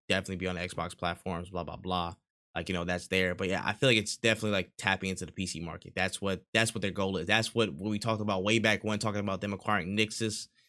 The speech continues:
uh, you know what I'm saying, like, P C ports and stuff like that, like, P C port developers and all this stuff. They launched the P C, uh, the PlayStation on, on P C network and blah, blah, blah, like, all this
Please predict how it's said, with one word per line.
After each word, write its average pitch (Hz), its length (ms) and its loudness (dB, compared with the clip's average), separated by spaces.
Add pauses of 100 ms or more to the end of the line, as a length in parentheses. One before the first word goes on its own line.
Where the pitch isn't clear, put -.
(360)
uh, 98 580 4
you 95 100 -4
know 104 100 2
what 98 40 2
I'm 92 60 -2
saying, 98 160 2
like, 90 160 -2
P 113 160 2
C 107 200 2
ports 104 420 0
and 92 100 -6
stuff 98 220 -2
like 98 180 -2
that, 98 220 2
like, 90 220 -6
P 120 120 0
C 110 140 -2
port 104 220 -4
developers 98 600 -4
and 92 180 -6 (360)
all 110 180 6
this 107 180 4
stuff. 107 220 2
They 110 120 2
launched 104 260 2
the 90 60 -10
P 110 220 0
C, 101 500 0
uh, 101 160 2
the 107 180 -2
PlayStation 104 480 2
on, 98 240 -2
on 98 160 -4
P 104 180 -4
C 104 180 -2
network 95 440 -6
and 98 160 -6
blah, 101 160 0
blah, 95 80 -4
blah, 98 240 0
like, 95 200 -4
all 107 120 -2
this 104 200 -6